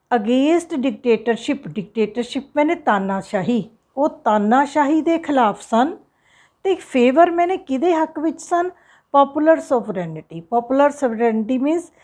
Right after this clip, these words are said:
ਲੋਕਾਂ ਦੇ ਹੱਥ ਵਿੱਚ ਪ੍ਰਭੂਸੱਤਾ, ਸ-, ਹਰਮਨ ਪਿਆਰੀ ਪ੍ਰਭੂਸੱਤਾ।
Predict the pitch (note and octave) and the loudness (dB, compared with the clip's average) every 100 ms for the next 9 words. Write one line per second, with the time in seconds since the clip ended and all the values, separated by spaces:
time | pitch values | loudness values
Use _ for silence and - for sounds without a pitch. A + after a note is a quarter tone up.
0 | _ - G#3 A3+ C4+ C4 - F4+ E4+ E4 | _ -6 2 4 4 2 0 2 2 2
1 | D#4 A#3+ G#3+ - A3 B3+ - E4+ F4 - | 0 -2 -6 -8 -6 -6 -4 -6 -4 0
2 | G#3+ F3+ G3+ - F3+ A#3+ D3+ - _ _ | 0 0 -6 -8 -2 -2 -2 -6 _ _
3 | _ _ _ - A3+ A3 B3 A#3+ C4+ E4 | _ _ _ -4 -2 0 2 2 4 2
4 | E4 - B3+ A#3+ B3+ B3+ A3 G#3 F#3+ - | 2 0 2 2 0 -2 0 0 0 -8
5 | G3+ E3+ - | -8 -6 -8